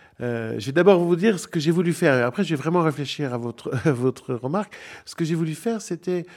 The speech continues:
euh, d'abord dire que quand on part, évidemment, on emmène, euh, les morts avec soi. Autrement, c'est qu'on accepte qu'ils soient morts et qu'on les, on les fait mourir une deuxième fois. Mais donc, l'exil est toujours, euh, un voyage qui emmène plein de morts. Euh,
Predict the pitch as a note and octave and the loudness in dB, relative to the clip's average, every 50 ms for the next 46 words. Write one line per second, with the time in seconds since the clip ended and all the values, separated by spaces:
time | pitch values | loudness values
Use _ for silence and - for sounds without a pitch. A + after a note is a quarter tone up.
0 | - - - - _ _ - D3+ D#3 D#3 D3+ D3 D3 - C3 - B2+ C3+ - D3 | -20 -20 -20 -20 _ _ -6 -6 -4 -4 -2 -2 -2 -2 -2 -2 -4 -4 -4 -4
1 | D3 C#3 D#3+ D3 D3+ F3+ G3 G3 - D#3 - - D3 C#3 C#3 - C3+ C3 B2+ A#2 | -2 -2 -2 -2 0 -2 -2 -2 -2 -8 -6 -6 -8 -8 -6 -8 -8 -8 -8 -8
2 | - D3 D3+ D3 B2+ B2 B2+ B2 A#2 A2+ B2+ A#2+ A#2+ A#2+ C3+ C#3 C#3 C3+ B2 B2 | -4 -2 -2 -2 -2 -4 -6 -6 -4 -6 -4 -4 -4 -4 -4 -6 -6 -6 -6 -8
3 | B2 A#2+ A#2+ A#2 A#2+ A#2+ B2+ B2+ B2 A#2+ A#2 A#2 A2+ A2 A2 G#2+ A#2 A2+ A2+ A2+ | -8 -6 -6 -8 -8 -6 -8 -8 -8 -8 -8 -8 -6 -6 -6 -6 -8 -8 -10 -10
4 | - - _ _ _ _ _ _ _ _ _ _ _ C3 B2+ A#2+ B2+ C3+ A#2+ A#2 | -14 -18 _ _ _ _ _ _ _ _ _ _ _ -6 -4 -2 -2 -2 -2 -2
5 | A2 A2+ A2 - - - F#3+ A#3 B3 G3+ - _ _ B2 B2 B2 _ _ - - | -4 -6 -8 -10 -10 -8 -8 -8 -8 -10 -14 _ _ -20 -20 -20 _ _ -16 -16
6 | C#3 C3+ - A#2+ B2+ D3 E3 - - B2 - A2+ A2 G#2+ G2+ - C#3 - - - | -14 -10 -8 -6 -2 -2 -2 -2 -4 -8 -8 -6 -6 -6 -6 -8 -10 -10 -10 -14
7 | G2 - B2 C#3+ D#3 D3 A#2+ G2+ G2+ G2+ - A2 G#2+ G#2+ G#2+ A2+ A2 G#2 G2+ - | -8 -6 -4 -2 -2 -2 -2 -2 -4 -6 -6 -6 -6 -6 -6 -6 -6 -8 -6 -6
8 | A#2 A2+ A2 G#2+ A2 A#2+ A#2+ A2+ G#2 G2+ G2 G2 G2+ A#2+ B2+ B2 - A2+ G2 F#2+ | -6 -6 -6 -4 -4 -4 -4 -4 -4 -4 -4 -4 -4 -6 -6 -8 -10 -12 -14 -14
9 | - - - - - - - - - - B2 A#2+ C#3 C3+ C3 C3+ C#3 C3+ C3+ C3+ | -16 -20 -20 -20 -20 -20 -20 -20 -12 -10 -2 -2 -2 -2 0 0 -2 -2 -2 -6
10 | C#3+ F3 F#3 D3+ C3 B2+ - - B2 A#2 B2+ C#3 C#3 A#2+ A2+ A2+ A2 A2 A2 - | -8 -8 -6 -6 -6 -8 -10 -14 -14 -10 -8 -8 -8 -8 -10 -12 -12 -12 -14 -18
11 | - - - - - _ _ B2 A#2+ A2+ B2 B2 B2+ C#3 C#3 B2+ - - - B2+ | -20 -20 -20 -20 -20 _ _ -10 -8 -6 -4 -4 -2 -2 -4 -6 -8 -10 -12 -10
12 | A#2 A2+ A#2 A2+ A2 - C3+ C3+ C3+ B2+ A#2+ A#2+ C3+ D#3 E3+ D3 - - - _ | -10 -8 -10 -10 -10 -10 -10 -10 -10 -8 -8 -8 -8 -8 -8 -10 -12 -18 -20 _
13 | _ _ _ _ _ _ _ - - - - C2 B1+ B1 A#1+ - - - - - | _ _ _ _ _ _ _ -20 -18 -14 -12 -10 -10 -10 -10 -10 -12 -12 -12 -12
14 | C#2+ - | -14 -14